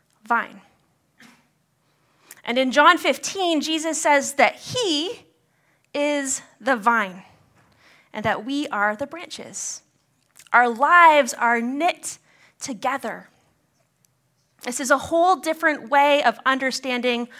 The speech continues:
ourselves and our communities. This morning, we are in week two of our two-week series, uh, called Going Deeper.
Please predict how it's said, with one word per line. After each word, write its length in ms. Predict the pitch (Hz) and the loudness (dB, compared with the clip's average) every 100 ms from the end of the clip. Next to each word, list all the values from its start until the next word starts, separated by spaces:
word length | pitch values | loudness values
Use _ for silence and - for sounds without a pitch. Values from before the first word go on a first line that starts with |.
| - - - | -20 -20 -2
ourselves 840 | - 214 - 285 262 226 208 185 - - - - | 0 0 0 0 2 2 0 -6 -14 -18 -20 -8
and 140 | 226 | -2
our 120 | 214 208 | 0 0
communities. 880 | - 196 190 175 151 - - - - _ _ _ _ _ _ _ _ _ _ _ _ _ _ _ _ _ - 240 | -6 -14 -14 -16 -16 -10 -10 -10 -16 _ _ _ _ _ _ _ _ _ _ _ _ _ _ _ _ _ -10 -4
This 260 | 254 - | -2 0
morning, 380 | 311 359 370 311 | 4 4 4 0
we 120 | 320 | 0
are 200 | - 285 | 4 4
in 420 | - 277 269 254 - | 4 2 0 -4 -4
week 500 | 269 330 - - - | -2 -2 -4 -14 -8
two 380 | - 311 339 - | -2 0 2 2
of 160 | 269 - | 2 2
our 200 | 220 220 | 0 0
two-week 560 | 214 - 330 302 302 - | -4 -2 -2 0 -2 -6
series, 600 | - 240 254 381 440 - - | -8 -4 -2 -2 -4 -4 -4
uh, 100 | 214 | -4
called 720 | - - 254 262 262 233 214 | 0 4 8 6 4 -4 0
Going 440 | 247 269 262 220 | 2 2 0 -4
Deeper. 440 | 247 247 214 - | -8 -10 -8 -10